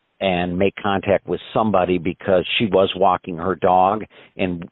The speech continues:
again, we want to work on that timeline, see if anybody's seen her. Did they see anybody with her? Any of that type of information that can help us.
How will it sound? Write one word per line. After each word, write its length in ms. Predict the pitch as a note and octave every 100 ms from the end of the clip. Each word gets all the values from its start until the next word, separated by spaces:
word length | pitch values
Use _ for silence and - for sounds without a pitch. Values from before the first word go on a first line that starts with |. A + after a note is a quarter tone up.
| -
again, 400 | F2+ G2 G2 F#2
we 100 | G2
want 200 | G2 F#2+
to 40 |
work 280 | F#2 F#2+ -
on 100 | F2+
that 160 | F2+ -
timeline, 720 | G#2 G#2 G2 F#2 F2 F2+ F2 - - - _ _ _ - A#2+
see 60 |
if 180 | G#2+ G#2+
anybody's 400 | G2+ F#2 F#2 F2 -
seen 180 | A2 G#2
her. 300 | F#2+ F#2 F2+
Did 220 | G2 E2+
they 120 | F2+ -
see 100 | G#2
anybody 380 | F#2+ F2+ F#2 F2+
with 240 | F2 G#2 -
her? 440 | G2 G2 F#2+ F#2 - - _ _ _ _ _ -
Any 220 | C#3 C#3
of 120 | A2 F#2+
that 220 | G2+ -
type 200 | A2 F#2+
of 120 | F#2 F2+
information 600 | F#2 - F#2 E2+ - E2+
that 180 | D#2+ -
can 140 | D#2
help 300 | - E2 D#2
us. 200 | - -